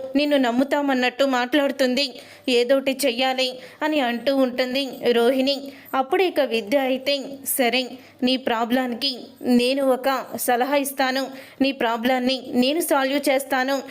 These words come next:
అని విద్య అయితే అంటూ ఉంటుంది. "నా ప్రాబ్లం నువ్వెలా సాల్వ్ చేస్తావే?" అని అడుగుతూ ఉంటుంది రోహిణి. "ఒక డ్రామా ఆర్టిస్ట్ని తీసుకువచ్చి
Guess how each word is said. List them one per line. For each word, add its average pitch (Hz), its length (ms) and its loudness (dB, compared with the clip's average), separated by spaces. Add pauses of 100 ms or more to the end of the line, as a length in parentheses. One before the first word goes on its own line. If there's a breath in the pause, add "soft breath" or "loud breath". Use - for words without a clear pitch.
(220 loud breath)
అని 302 180 0
విద్య 233 340 -2
అయితే 269 320 0
అంటూ 254 360 0
ఉంటుంది. 262 480 0 (560 loud breath)
"నా 254 120 2
ప్రాబ్లం 233 600 -2
నువ్వెలా 262 360 2
సాల్వ్ 262 480 0
చేస్తావే?" 254 520 0 (280 loud breath)
అని 285 180 0
అడుగుతూ 247 500 0
ఉంటుంది 247 520 0 (220)
రోహిణి. 262 500 2 (720 loud breath)
"ఒక 262 160 2
డ్రామా 247 400 0
ఆర్టిస్ట్ని 269 600 2
తీసుకువచ్చి 254 800 0